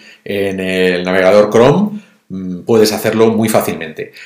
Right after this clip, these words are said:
Esto se explica en uno de los artículos recientes que hemos publicado en Blogpocket. Es muy sencillo, así que, nada, esta parte, pues, ya está resuelta. Mm, puedes averiguar si tu web carga cookies antes de que el usuario exprese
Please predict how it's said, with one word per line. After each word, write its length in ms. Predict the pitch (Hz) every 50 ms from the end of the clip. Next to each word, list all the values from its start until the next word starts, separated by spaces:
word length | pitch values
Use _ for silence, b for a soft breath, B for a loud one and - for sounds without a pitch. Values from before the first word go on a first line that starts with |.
| B B B B B
Esto 280 | 110 98 - - 120 110
se 120 | - 110
explica 520 | 101 - - 131 127 110 104 85 78 - -
en 140 | 101 98 92
uno 200 | 95 98 98 101
de 60 | 98
los 500 | 95 95 92 92 92 90 87 - - - -
artículos 420 | - 123 - 160 156 151 143 127
recientes 400 | 127 - - 143 139 - 110 -
que 60 | -
hemos 140 | 123 113 107
publicado 500 | - 117 107 107 107 107 101 98 98 -
en 80 | 107 104
Blogpocket. 640 | 101 87 - - 131 131 - 175 180 202 208 - 113
Es 100 | 104 117
muy 100 | 107 -
sencillo, 600 | 107 104 - - 120 127 139 165 180 196 196 -
así 200 | - - 120 -
que, 440 | - 131 135 139 135 - - - _ -
nada, 240 | 110 107 92 80
esta 180 | - - 123 120
parte, 540 | 131 131 143 151 175 190 202 208 - - - _ _ _ -
pues, 760 | - 110 107 104 101 98 98 95 92 92 92 92 - - -
ya 80 | 123 113
está 160 | - 113 92
resuelta. 480 | 90 - 160 180 180 - - - - -
Mm, 340 | 95 92 90 87 87 90 87 - _ _
puedes 280 | - 120 113 117 104
averiguar 580 | 120 120 120 123 123 123 135 147 185 190 - -
si 280 | - - - 107 104 104
tu 140 | 104 101
web 360 | 95 107 117 120 - - - B B B B B
carga 340 | B 123 113 110 123 123 123
cookies 480 | 139 127 127 - 160 165 160 - - -
antes 400 | 139 131 135 131 131 139 127 123
de 200 | 131 139 143 -
que 80 | - 123
el 60 | 110
usuario 500 | 104 - 107 104 104 110 113 123 - -
exprese 440 | - 117 - - 135 - 127 127 123